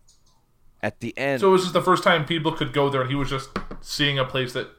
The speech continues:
Speaker 2: before that point, no one really could go see.
Speaker 1: Beyond that, dude, because he was already in politics, he went as ki-, not really, like, an official ambassador, but he was, like, an am-,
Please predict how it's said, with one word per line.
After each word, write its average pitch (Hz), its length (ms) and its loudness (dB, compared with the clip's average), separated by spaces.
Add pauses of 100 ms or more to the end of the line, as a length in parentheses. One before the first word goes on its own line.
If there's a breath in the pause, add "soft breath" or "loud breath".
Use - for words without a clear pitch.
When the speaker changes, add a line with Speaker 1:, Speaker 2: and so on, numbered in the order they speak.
(140)
Speaker 2:
before 151 260 2
that 131 140 2
point, 135 180 -4
no 131 100 2
one 127 120 2
really 127 180 -2
could 117 140 -14
go 110 140 -8
see. 113 200 -10
Speaker 1:
Beyond 127 360 0
that, 101 120 -4
dude, 127 180 -6
because 143 300 -6
he - 80 -10
was 139 160 -8
already 135 220 0
in 110 100 -8
politics, 135 640 -4
he 151 160 -14
went 135 440 -6
as 113 180 -8
ki-, - 220 -16
not 165 220 -8
really, 175 220 -6
like, 135 220 0
an 104 100 -4
official - 420 -4
ambassador, 107 600 -4 (500 soft breath)
but 185 120 -4
he 233 100 -6
was, 254 160 -8
like, 202 220 -6
an 202 100 -6
am-, 190 220 -10